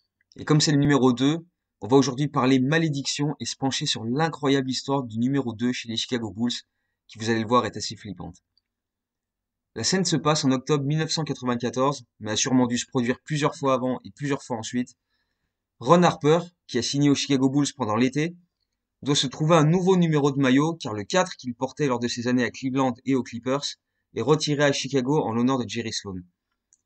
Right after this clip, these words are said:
Il opte donc pour le numéro deux, mais après quelques matchs de pré-saison, Scottie Pippen, qui est devenu le patron de l'équipe après le départ de Michael Jordan, vient le voir et lui demande de changer, car le deux porte une lourde malédiction.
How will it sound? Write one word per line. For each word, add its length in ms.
Il 100
opte 160
donc 240
pour 120
le 60
numéro 320
deux, 300
mais 80
après 220
quelques 280
matchs 240
de 80
pré-saison, 600
Scottie 380
Pippen, 380
qui 120
est 20
devenu 220
le 80
patron 260
de 80
l'équipe 460
après 220
le 60
départ 280
de 60
Michael 280
Jordan, 400
vient 160
le 60
voir 320
et 20
lui 120
demande 320
de 60
changer, 480
car 160
le 120
deux 340
porte 240
une 120
lourde 240
malédiction. 600